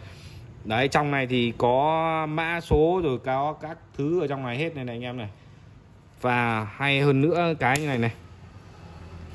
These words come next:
Mình sẽ tắt gọi, mình nghe gọi ở trong đây và chuyển bài ở trong cái, cái phần, à, núm ở đây này. Đó, núm ở đây.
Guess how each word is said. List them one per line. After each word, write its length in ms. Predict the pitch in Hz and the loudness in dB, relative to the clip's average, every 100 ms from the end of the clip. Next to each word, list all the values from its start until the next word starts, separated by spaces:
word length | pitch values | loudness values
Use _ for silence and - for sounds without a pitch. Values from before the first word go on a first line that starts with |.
| - - - | -16 -16 -4
Mình 180 | 131 131 | 0 2
sẽ 240 | - 165 - | 4 2 4
tắt 240 | 190 202 - | 2 2 4
gọi, 460 | 143 135 127 120 107 | 4 4 0 -4 -4
mình 420 | 110 120 123 127 135 | -2 2 4 6 6
nghe 240 | 151 151 | 8 6
gọi 280 | 143 147 113 | 6 4 2
ở 80 | 113 | -2
trong 240 | 143 139 | 2 4
đây 180 | 139 135 - - | 4 2 -2 -4
và 100 | 120 | -2
chuyển 320 | - 107 117 | 0 0 2
bài 180 | 123 113 | 2 0
ở 60 | |
trong 280 | 101 123 127 | -2 -2 -2
cái, 140 | 135 127 | -8 -8
cái 140 | 139 | -8
phần, 280 | 131 120 110 | -6 -6 -4
à, 120 | 110 | -6
núm 300 | 107 107 131 | -6 -6 -6
ở 80 | 180 | -4
đây 120 | 135 120 | -4 -4
này. 120 | 101 - - - - - - - - - - - - 101 | -8 -12 -20 -20 -20 -20 -20 -20 -20 -20 -20 -20 -16 -12
Đó, 440 | 101 120 139 143 - - - - | -6 -2 -2 -2 -6 -18 -20 -12
núm 220 | 104 120 | -8 -6
ở 40 | 139 | 0
đây. 180 | 131 | 0